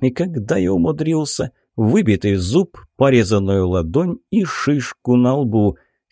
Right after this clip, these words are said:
Хорошо, хоть шишку не видно. "Ты там долго?" Раздается стук в дверь ванной. "Я сейчас описаюсь!"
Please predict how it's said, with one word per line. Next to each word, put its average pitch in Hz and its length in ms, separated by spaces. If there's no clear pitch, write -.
Хорошо, 110 420
хоть 101 220
шишку - 640
не 127 260
видно. - 420
"Ты 302 120
там 202 320
долго?" 196 540
Раздается 113 680
стук 143 340
в 123 120
дверь 123 240
ванной. 107 380
"Я 143 100
сейчас 240 440
описаюсь!" 269 800